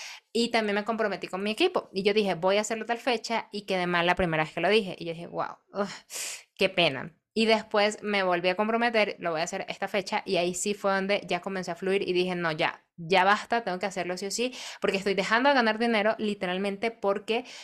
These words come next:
no estoy comprometiéndome conmigo". Y lo peor que puede pasar,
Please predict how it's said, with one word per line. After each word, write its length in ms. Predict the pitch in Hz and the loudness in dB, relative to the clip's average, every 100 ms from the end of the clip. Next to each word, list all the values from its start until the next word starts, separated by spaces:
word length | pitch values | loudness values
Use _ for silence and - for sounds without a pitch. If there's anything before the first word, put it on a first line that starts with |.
| - - | -16 -4
no 420 | 196 196 196 - | 0 2 2 0
estoy 300 | 220 - 185 | -2 -2 -2
comprometiéndome 720 | 185 196 196 175 175 165 175 | -2 -2 -2 0 -2 -2 -4
conmigo". 420 | 175 156 156 - - | -4 -4 -4 -4 4
Y 120 | 226 | 8
lo 180 | 220 214 | 8 10
peor 260 | 226 254 | 10 10
que 120 | 285 302 | 8 8
puede 200 | 302 294 | 10 10
pasar, 480 | 220 214 165 - | 8 8 4 2